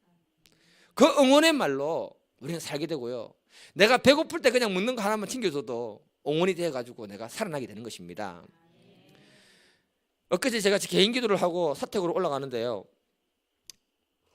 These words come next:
늦은 밤에 이 예배당에 와서 누가 막 울면서 기도를 하고 있는 거예요. 펑펑 울면서. 그래서 제가, "아이고, 또 누가 이렇게 밤에 와서 펑펑 울면서 기도하나." 하, 마음이 너무 아파서 그냥 올라갔습니다. 괜히 기도하는데 방해하면 안 되니까.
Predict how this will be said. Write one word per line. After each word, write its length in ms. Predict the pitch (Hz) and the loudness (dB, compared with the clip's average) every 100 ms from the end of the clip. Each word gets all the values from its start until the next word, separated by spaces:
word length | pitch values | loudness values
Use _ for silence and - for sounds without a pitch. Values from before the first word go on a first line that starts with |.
| _ _ _ _ _ _ _ _ _ - _ | _ _ _ _ _ _ _ _ _ -20 _
늦은 260 | 147 214 175 | -2 0 0
밤에 280 | 147 190 175 | 0 -2 -2
이 140 | 202 | 0
예배당에 320 | 151 160 202 175 | 0 2 0 0
와서 200 | 143 139 | -4 -6
누가 240 | 151 156 | -6 -6
막 160 | 135 - | -6 -8
울면서 320 | 131 180 - | -8 -6 -8
기도를 280 | 208 233 190 | -8 -8 -8
하고 140 | 143 110 | -8 -10
있는 180 | 113 | -12
거예요. 200 | 117 101 | -14 -14
펑펑 340 | 101 127 123 123 | -14 -16 -14 -12
울면서. 540 | 98 104 104 98 101 - 135 156 _ _ | -12 -14 -14 -14 -14 -20 _ _ _ _
그래서 120 | 156 | -14
제가, 320 | 156 156 143 139 - | -12 -10 -10 -12 -16
"아이고, 460 | 175 175 151 143 143 | -16 -12 -12 -12 -14
또 120 | 170 | -14
누가 220 | 180 202 | -10 -8
이렇게 220 | 175 175 | -8 -10
밤에 180 | 165 160 | -10 -8
와서 340 | 147 135 135 120 - | -8 -10 -10 -12 -12
펑펑 240 | 156 175 | -12 -10
울면서 220 | 147 135 | -10 -12
기도하나." 340 | - 156 123 117 | -10 -8 -8 -8
하, 60 | 120 147 - - | -14 -16 -16 -8
마음이 280 | 135 151 147 | -4 -4 -6
너무 140 | 139 | -10
아파서 480 | 175 156 - 107 104 _ - - - | -10 -12 -8 -8 -8 _ -20 -20 -12
그냥 140 | 131 - | -6 0
올라갔습니다. 680 | 170 123 - 113 92 90 123 127 _ | 0 -2 -8 -12 -12 -16 -20 _ _
괜히 200 | - 120 | -12 -10
기도하는데 380 | 123 156 120 101 | -6 -2 -2 -4
방해하면 320 | - 123 139 | -10 -8 -6
안 80 | 95 | -8
되니까. 400 | 101 107 - 92 | -10 -12 -14 -18